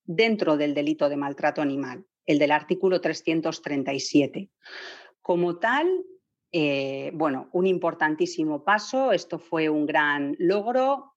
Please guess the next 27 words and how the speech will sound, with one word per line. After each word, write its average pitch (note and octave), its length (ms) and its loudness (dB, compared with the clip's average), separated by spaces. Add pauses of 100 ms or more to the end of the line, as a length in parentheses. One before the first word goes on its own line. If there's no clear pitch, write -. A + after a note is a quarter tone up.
(120)
se - 260 -4
pone F3 380 2
el D3+ 100 0
foco E3+ 380 -2
sobre D#3 260 -4
este D#3 220 -2
tipo D#3 280 2
de D3 120 0
conductas, F#3 840 2 (720)
lo F3 160 4
sacamos G#3+ 500 2
de F3 80 4
las D3+ 300 0
sombras, A3+ 480 2
por E3+ 180 -2
así E3 240 -2
decirlo, G#3 680 0 (760)
eh, E3+ 800 2 (180)
pero D4+ 680 2 (300)
faltan, C#3+ 960 0
faltan G3 400 0
<laughs> - 0 -
algunas G3 500 0
cosas. F3 600 -4 (140)
Eh, D#3 1160 2 (120)
como E3 260 2
decía, G3 520 0